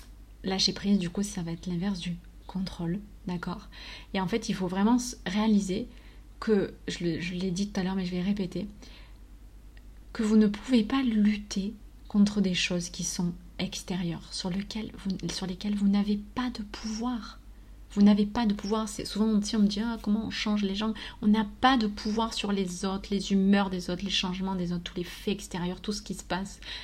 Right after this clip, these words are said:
tout ce que l'univers décide. Vous n'avez pas de pouvoir sur ça. La seule chose sur laquelle vous avez de,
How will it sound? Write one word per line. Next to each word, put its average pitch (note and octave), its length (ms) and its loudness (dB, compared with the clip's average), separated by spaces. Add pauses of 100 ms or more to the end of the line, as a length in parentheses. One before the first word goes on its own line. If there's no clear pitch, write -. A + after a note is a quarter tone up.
(140)
tout - 60 -8
ce - 60 -6
que G#3 80 4
l'univers G3+ 580 8
décide. F3+ 320 -6
Vous G3 100 4
n'avez G#3 220 6
pas A#3+ 200 0
de A3 60 2
pouvoir G3 300 -6
sur - 160 -8
ça. - 180 -8 (340)
La G#3+ 120 4
seule B3+ 240 2
chose B3 260 0
sur A3 140 -4
laquelle G#3 260 0
vous G#3 140 0 (100)
avez F3 160 -4
de, F3 80 -6